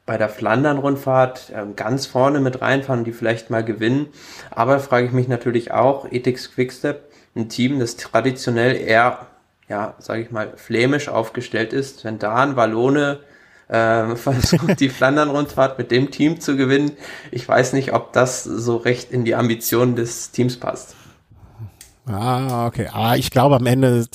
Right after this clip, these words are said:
Speaker 2: äh, sollte so ein Team von solchen Gedanken sich freimachen. Weißt du, in der deutschen Nationalmannschaft hat auch ein Kölner und ein, und ein Bayer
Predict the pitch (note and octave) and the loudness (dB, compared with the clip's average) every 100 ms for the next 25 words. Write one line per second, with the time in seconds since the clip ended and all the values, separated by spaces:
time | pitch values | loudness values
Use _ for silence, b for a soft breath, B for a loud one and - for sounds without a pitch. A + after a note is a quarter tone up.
0 | A2+ A2+ A2+ G#2+ A#2+ B2 G#2 G#2+ A2 - | 0 2 2 2 0 2 2 0 -4 -4
1 | A2+ G#2+ G#2 G#2 G#2+ G2 G#2 G#2 - G2+ | -4 -4 -4 -4 -4 -4 -4 -6 -4 -6
2 | G2+ G#2 - B B B B A2+ - A2+ | -6 -8 -12 B B B B 0 2 4
3 | A#2+ A#2 B2 - A#2+ - A#2 B2 A#2+ A2+ | 4 4 4 2 0 2 2 2 2 0
4 | A2 G#2 - A#2 - A2 A2+ A2 G2+ A2 | -2 -4 -4 -2 0 2 4 2 0 -4
5 | A#2 G#2 G2 G#2+ G#2+ - G2 G2 G#2+ G#2+ | -2 -4 -4 -6 -6 -6 -8 -8 -4 2
6 | G#2+ A2 G#2 | 4 4 0